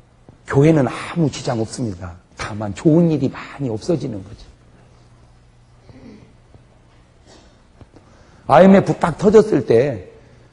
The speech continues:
교회 재정에 어려움이 딱 왔을 때 제일 피해본 곳이 선교사님들이었어요.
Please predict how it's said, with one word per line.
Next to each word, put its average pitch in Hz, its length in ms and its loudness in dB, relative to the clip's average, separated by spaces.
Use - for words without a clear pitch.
교회 156 300 6
재정에 156 440 2
어려움이 127 540 4
딱 190 200 4
왔을 147 380 2
때 139 260 0
제일 - 500 -2
피해본 196 520 4
곳이 127 340 -2
선교사님들이었어요. 160 1120 -2